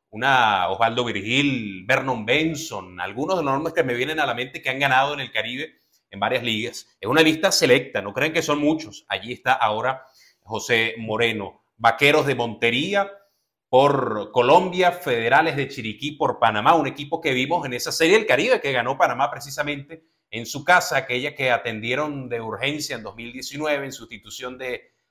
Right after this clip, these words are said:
la sede original Barquisimeto. Eh, están los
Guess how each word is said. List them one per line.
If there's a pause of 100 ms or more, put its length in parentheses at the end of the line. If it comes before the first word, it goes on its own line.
(160)
la
sede
original
Barquisimeto. (580)
Eh,
están
los